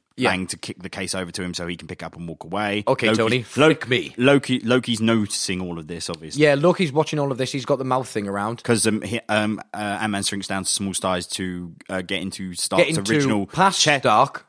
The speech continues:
Speaker 2: chest, his actual
Speaker 1: Original
Speaker 2: chest implanted reactor.
Speaker 1: To give him a minor heart attack
Speaker 2: Yeah.
Speaker 1: to cause a distraction so future Stark can steal the Tesseract.
Speaker 2: But, of course, Stark gets towards the stairs exit.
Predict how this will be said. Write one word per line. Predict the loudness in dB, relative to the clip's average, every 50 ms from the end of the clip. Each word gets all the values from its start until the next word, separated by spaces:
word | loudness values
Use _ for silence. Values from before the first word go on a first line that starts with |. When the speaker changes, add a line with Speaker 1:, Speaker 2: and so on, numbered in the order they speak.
| _
Speaker 2:
chest, | -2 0 0 0 0 0 -2 -4 -6 -8
his | -8 -8 -4
actual | -2 0 0
Speaker 1:
Original | 2 2 2 0 2 2
Speaker 2:
chest | 2 0 2 0
implanted | 0 -2 0 2 2 2 4 2 2 -2 -2 -4 -6 -6 -6 -4
reactor. | -2 -2 -2 -4 -6 -8 -8 -6 -6 -6 -8 -10 _ _ -8
Speaker 1:
To | -2 0 0 0
give | 0 0 0 2 2
him | 2 0
a | 0
minor | -2 2 2 2 2 2 0 0
heart | 2 2 2 2 0
attack | -2 -2 -2 -2 -4 -4
Speaker 2:
Yeah. | -6 -6 -4
Speaker 1:
to | -2
cause | -2 -2 -2 -2
a |
distraction | -8 -8 -4 2 2 2 2 2 -2 -4 -4 -4
so | -4 -2 -2 -2
future | -2 -2 -4 -6 -6 -6 -6
Stark | -8 -4 0 2 2 2 2 -2 -4
can | -10 -8
steal | -8 -4 -4 -4 -4
the | -4
Tesseract. | -2 -2 -2 -2 -2 -4 -6 -8 -8 -10 -14 _ _ _ _ _ _ _ _ _ _ _ _ _ _ _ -20 _ _ -8
Speaker 2:
But, | -4 -4 -4 -4 -6
of | -8
course, | -8 -4 -4 -2 -2 -2 -4
Stark | -6 -2 0 2 2 2 0 -2
gets | -6 -6 -6 -6 -6
towards | -4 -4 -4 -4 -4 -6 -6 -2
the | -2 -2 0
stairs | 0 -2 2 4 6 6 6 6 6 4
exit. | 2 0 0 -2 -2 -2 -2 -2 -6